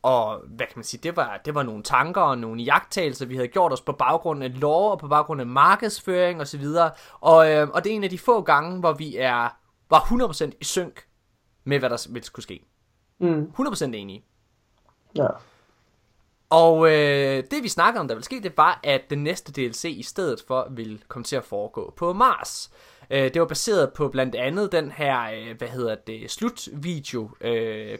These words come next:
Speaker 1: cut-, den her slutcutscene,
Speaker 2: Ja.
Speaker 1: der er i Destiny to, hvor det er, at, øh, Traveleren vågner, og vi kan se, at lyset, der kommer fra Traveleren, først berører Merkur, og så berører den Mars.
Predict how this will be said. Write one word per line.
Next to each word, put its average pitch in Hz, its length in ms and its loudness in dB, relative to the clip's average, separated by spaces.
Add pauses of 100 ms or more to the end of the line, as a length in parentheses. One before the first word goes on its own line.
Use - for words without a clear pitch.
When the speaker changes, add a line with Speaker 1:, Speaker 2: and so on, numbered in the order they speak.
Speaker 1:
cut-, 156 160 0
den 165 100 -4
her 151 80 -4
slutcutscene, 170 600 -4
Speaker 2:
Ja. 147 40 2
Speaker 1:
der 151 80 2
er 147 40 2
i 143 40 -2
Destiny 131 300 -6
to, 220 200 -6
hvor 131 100 -6
det 127 100 0
er, 143 100 4
at, 120 420 -2 (460)
øh, 120 260 4
Traveleren 160 500 2
vågner, 196 320 0
og 151 200 0
vi 143 60 -8
kan 143 120 -12
se, 185 280 -6
at 139 120 -8
lyset, 170 540 -4
der 120 60 -2
kommer 139 300 2
fra - 100 -12
Traveleren, 135 480 0
først - 340 0
berører 123 420 2
Merkur, 143 520 -4
og - 160 -6
så 175 300 0
berører 120 400 -4
den 113 100 -16
Mars. 123 580 -8